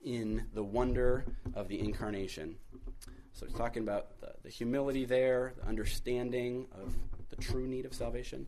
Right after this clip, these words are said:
Uh, back to Hughes, he says, "Jesus Christ is the whole of salvation, not part of it." Uh, so when Simeon took up the baby, he didn't say, "Salvation is coming,"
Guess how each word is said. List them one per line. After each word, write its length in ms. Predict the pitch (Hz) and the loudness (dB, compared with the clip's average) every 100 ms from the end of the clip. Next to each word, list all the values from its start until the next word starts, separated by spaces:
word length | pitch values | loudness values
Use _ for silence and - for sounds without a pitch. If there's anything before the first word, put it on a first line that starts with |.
| - - - | -4 -4 0
Uh, 80 | |
back 220 | 104 127 123 | 4 4 4
to 80 | |
Hughes, 320 | 117 131 131 127 | -4 0 0 0
he 100 | 113 | -4
says, 320 | - 143 147 | 0 0 0
"Jesus 340 | 160 196 226 | 0 0 -2
Christ 360 | - 131 123 - | 2 2 2 -2
is 140 | 120 | -6
the 100 | 113 | -4
whole 280 | 117 185 185 | 4 4 6
of 120 | 107 | 2
salvation, 480 | - 110 101 - 101 | -2 -2 -2 -4 -4
not 180 | 127 - | -4 -2
part 220 | - 214 | 4 4
of 80 | 131 | 4
it." 240 | 92 - - - - - | -4 -6 -14 -16 -16 -14
Uh, 120 | 95 87 | -12 -8
so 220 | - 101 | -4 -2
when 320 | 101 104 107 - | -2 -4 -6 -6
Simeon 380 | - 139 127 | -2 0 0
took 280 | 117 175 - - | -2 -6 -6 -2
up 240 | 135 - - - - - _ | -2 -2 -12 -20 -20 -20 _
the 80 | 120 | 0
baby, 480 | 143 185 120 113 127 | 2 2 2 -2 -4
he 80 | 123 | -6
didn't 200 | 120 117 | -4 -4
say, 480 | 127 120 113 110 110 - _ | -4 0 0 -2 -6 -18 _
"Salvation 560 | - 107 98 101 110 98 | -12 -8 -6 -8 -8 -10
is 140 | 95 | -10
coming," 460 | - 135 135 147 | -4 0 0 -2